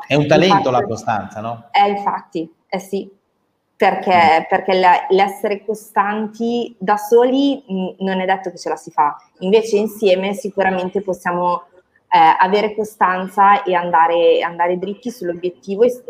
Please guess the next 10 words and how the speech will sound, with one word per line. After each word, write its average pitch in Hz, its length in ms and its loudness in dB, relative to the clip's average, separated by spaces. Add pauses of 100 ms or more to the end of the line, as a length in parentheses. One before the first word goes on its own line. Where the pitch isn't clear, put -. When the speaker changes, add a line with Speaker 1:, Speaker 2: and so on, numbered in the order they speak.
(140)
Speaker 2:
e 160 420 -4
nella, 160 440 -2 (420)
in 185 100 -2
base 175 240 2
ai 202 80 2
risultati 175 560 -2
che 175 220 -2
ci - 180 -4
aspettiamo 180 680 -2
di, 151 380 -6